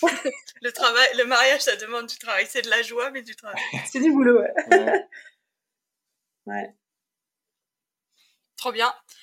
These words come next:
Speaker 1: Alors, euh, la dernière question, un mot de la fin. Euh, vous pouvez dire ce que vous voulez sur le mariage et le contentement ou sur autre chose, si vous voulez repartir sur une métaphore, euh, de permaculture ou, euh.
Speaker 2: <laughs>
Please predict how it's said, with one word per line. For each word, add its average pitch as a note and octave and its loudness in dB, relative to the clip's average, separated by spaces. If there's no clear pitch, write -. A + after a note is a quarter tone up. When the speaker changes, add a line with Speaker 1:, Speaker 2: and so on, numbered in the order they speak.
Speaker 1:
Alors, A#3 0
euh, A3+ 2
la A3 0
dernière B3+ -4
question, C4+ -10
un G#3 -4
mot A#3+ -4
de A3+ -10
la A#3+ 0
fin. A#3 -10
Euh, G3 -18
vous F#3+ -20
pouvez G#3 -18
dire G3 -8
ce - -16
que - -20
vous A3 -20
voulez G#3 -16
sur G#3+ -14
le F#3+ -18
mariage F#3+ -10
et G3+ -18
le - -20
contentement G#3+ -8
ou A3 -10
sur A#3 -6
autre A3+ -6
chose, C#4 -8
si - -14
vous G3+ -20
voulez G#3+ -12
repartir B3 0
sur A3 -6
une A3 -6
métaphore, A3+ -2
euh, F#3+ 2
de A3 -8
permaculture A3+ -4
ou, G3 -18
euh. - 0
Speaker 2:
<laughs> - -12